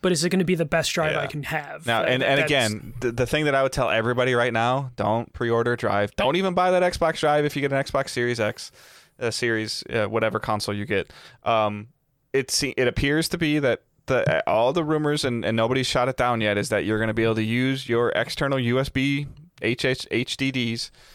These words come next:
Speaker 2: and move stuff back and forth. Is that moving it back and forth gonna be faster or slower than just re-downloading the game?
Speaker 1: Uh, actually,
Speaker 2: Uh, I don't
Speaker 1: on
Speaker 2: know.
Speaker 1: Xbox, it, uh, people, someone timed it already.
Speaker 2: Okay.
Speaker 1: Um,
Speaker 2: So how long
Speaker 1: some
Speaker 2: does it take?
Speaker 1: games,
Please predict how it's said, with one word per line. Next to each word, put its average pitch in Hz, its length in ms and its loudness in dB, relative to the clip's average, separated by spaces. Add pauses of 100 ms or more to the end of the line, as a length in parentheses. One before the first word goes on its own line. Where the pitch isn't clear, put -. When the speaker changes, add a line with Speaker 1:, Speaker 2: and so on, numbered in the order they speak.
(200)
Speaker 2:
and 110 220 -2
move 113 400 0
stuff 110 300 0
back 107 240 -2
and 101 140 -4
forth. - 640 -4
Is 117 220 0
that 113 200 2
moving 143 420 0
it 143 140 -2
back 127 200 -2
and 127 140 -4
forth 127 320 0
gonna 110 140 -2
be 107 100 -4
faster 110 560 -2
or 107 60 -2
slower 127 400 0
than 113 140 -2
just 107 200 -6
re-downloading 110 640 -2
the 107 80 -4
game? 135 420 -4
Speaker 1:
Uh, - 40 -2
actually, 180 680 2
Speaker 2:
Uh, 311 60 2
I 113 100 2
don't 117 120 2
Speaker 1:
on 175 80 2 (240)
Speaker 2:
know. - 60 2
Speaker 1:
Xbox, - 680 0 (160)
it, 170 200 0 (920)
uh, 165 200 4
people, - 300 -4
someone 175 280 2
timed 170 260 0
it 156 80 -2
already. 143 300 -6 (280)
Speaker 2:
Okay. 107 260 0
Speaker 1:
Um, 175 100 -6 (560)
Speaker 2:
So 165 300 4
how 113 180 2
long 113 140 4
Speaker 1:
some 180 100 4
Speaker 2:
does 185 80 2
it - 40 0
take? 185 100 2
Speaker 1:
games, - 400 0